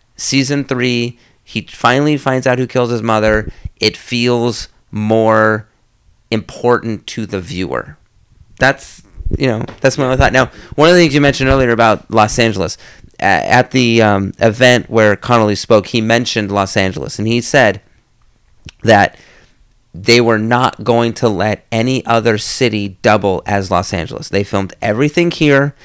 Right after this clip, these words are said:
It was just as important to make Los Angeles a character in the T V show as it was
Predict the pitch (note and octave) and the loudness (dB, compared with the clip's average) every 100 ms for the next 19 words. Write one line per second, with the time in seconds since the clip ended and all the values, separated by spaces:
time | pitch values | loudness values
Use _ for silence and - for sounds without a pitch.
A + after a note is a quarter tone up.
0 | - - _ A#2 A2 G#2+ - - B2+ C3 | -20 -20 _ 4 6 2 -2 0 2 2
1 | - D#3+ F3+ E3 D#3 D3 C#3 C#3 - - | 0 0 -2 0 2 2 2 -6 -10 -12
2 | - - A#2 G#2+ G#2 G#2+ - A#2+ C3 C#3 | -12 -6 -2 0 0 -2 2 0 2 -2
3 | A2+ - B2+ C#3 C#3+ C#3+ D3+ C#3+ C#3+ C3 | -2 2 4 4 2 0 0 0 -2 -2
4 | B2 B2+ A#2 A2+ A2 G2+ A2+ A2 G#2+ | 0 0 2 0 -2 2 4 2 0